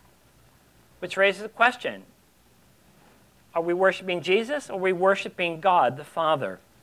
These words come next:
Are we bitheists? That is, we believe in two gods? And don't even bring the Son, Ho-, Holy Spirit in, 'cause then we'd have three, but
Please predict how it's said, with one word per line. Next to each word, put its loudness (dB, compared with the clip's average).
Are 6
we 2
bitheists? 2
That 2
is, 2
we -4
believe 0
in -8
two -2
gods? 0
And -6
don't 2
even 0
bring 2
the -4
Son, -2
Ho-, 0
Holy 4
Spirit 6
in, 4
'cause -2
then 4
we'd 2
have 6
three, 2
but 4